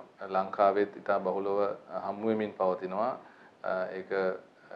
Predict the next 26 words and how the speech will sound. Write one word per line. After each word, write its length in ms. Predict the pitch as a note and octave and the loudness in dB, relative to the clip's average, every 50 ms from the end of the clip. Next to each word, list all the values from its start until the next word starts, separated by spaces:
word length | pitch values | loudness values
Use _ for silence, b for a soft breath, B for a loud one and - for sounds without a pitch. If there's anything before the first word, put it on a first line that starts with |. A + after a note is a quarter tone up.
| - - | -10 -2
ඒජ් 180 | - G#2+ G#2+ A2 - | 0 0 0 0 0
ලිමිට් 340 | G#2+ G#2+ G#2+ G#2+ G#2 - - | -2 -2 -2 -2 -2 0 2
එකක් 240 | G2+ G#2 G2+ - G#2 | 2 2 2 2 0
අපිට 220 | G#2 - G#2+ F#2+ | -2 0 -2 -2
කියන්නත් 380 | - G2+ G2 F#2+ F#2+ F#2 - G2 | 0 -2 -2 0 -2 -4 -2 -2
අමාරුයි. 500 | F#2+ G2 G2+ G2+ G2+ G#2 A2+ B2 B2 - - - - - | 0 2 2 2 4 4 4 2 2 -2 -10 -18 -18 -16
විශේෂයෙන්ම 480 | G#2+ G#2 B2+ B2+ B2 B2+ B2 A#2 A#2+ A#2+ | -8 2 4 4 6 6 4 2 2 6
අවුරුදු 280 | A2+ G#2+ G#2+ A2 A2+ | 6 6 6 6 2
හතළිහට 580 | A2 G#2+ - A2 G#2 A2 A2+ A2+ A2 A2 G#2+ G#2 | -2 0 -2 -2 0 0 0 0 2 0 2 4
වැඩි, 400 | G2 F#2+ F#2 G#2 A2 G#2+ G#2+ - - - - | 4 2 2 2 -4 -4 -6 -8 -14 -8 -4
අ, 500 | F#2 F#2 F#2+ G2 - - - - - - G2+ | -4 -2 -2 -4 -6 -8 -12 -14 -8 2 6
වයස් 220 | G#2+ G#2+ G#2 - | 6 6 6 4
කාණ්ඩය 320 | - A2+ G#2+ G#2 G2+ G2+ | 2 2 2 2 2 0
තමයි 240 | G2 G#2 G2+ G2+ G2 | -4 -2 -4 -4 -4
ඉතාම 300 | F#2+ F#2+ G2+ G2 G2 F#2 | -2 0 0 2 2 2
බහුලව 360 | F#2 F2+ G2+ G#2 A2+ A2 G#2 | 0 0 2 2 2 2 2
හමු 200 | G#2 G2+ G2 F#2+ | 2 -2 -4 -4
වෙන්නේ. 360 | F#2 F2+ F2 F2+ A2 D3+ F#3+ A3+ - - B B B B B B B B - | -6 -6 -6 -6 -6 -6 -6 -8 -12 -18 B B B B B B B B -4
ඊට 140 | A#2 A2 A2+ | 2 6 6
අමතරව, 420 | G#2+ G#2+ A2 G#2+ A#2 A#2 A2+ A#2 | 8 8 8 6 6 8 8 10
අ, 140 | A#2+ A#2 A#2 - - - - G#2+ G2+ G2 G2 G#2 G#2+ G#2+ | 10 10 8 6 0 -6 -12 -8 -6 -6 -4 -6 -6 -8
දැන්, 220 | G#2+ G#2 G2+ G2 G2 G2+ - | -10 -10 -12 -12 -14 -16 -12
අ, 120 | F#2+ F#2+ F#2+ F#2+ G2 G2+ - | -10 -8 -8 -8 -8 -8 -2
කෝලෝන් 400 | - G#2 G#2 G2+ G#2 G#2 G2+ G2+ | 0 2 2 4 2 0 0 -2
එකේ 180 | G2 G#2 G2+ | -2 -2 -2
තියෙන 240 | F#2+ G#2 G#2 G2 | -2 -2 -4 -4